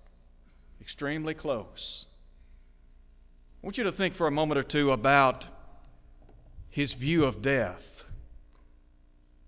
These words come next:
For many of us, it is an unwelcome subject. We don't like to talk about death.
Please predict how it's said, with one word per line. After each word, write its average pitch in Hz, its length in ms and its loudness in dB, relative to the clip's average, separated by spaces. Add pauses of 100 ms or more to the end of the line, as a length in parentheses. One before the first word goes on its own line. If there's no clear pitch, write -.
(240)
For 175 140 4
many 196 240 8
of 180 160 4
us, 170 500 6
it 170 240 0
is 170 320 4
an 151 460 0 (1120)
unwelcome 156 680 4
subject. 139 540 0
We 147 100 -2
don't 156 160 0
like 156 160 2
to 160 80 -8
talk 170 300 -2
about 98 320 -10
death. 95 320 -12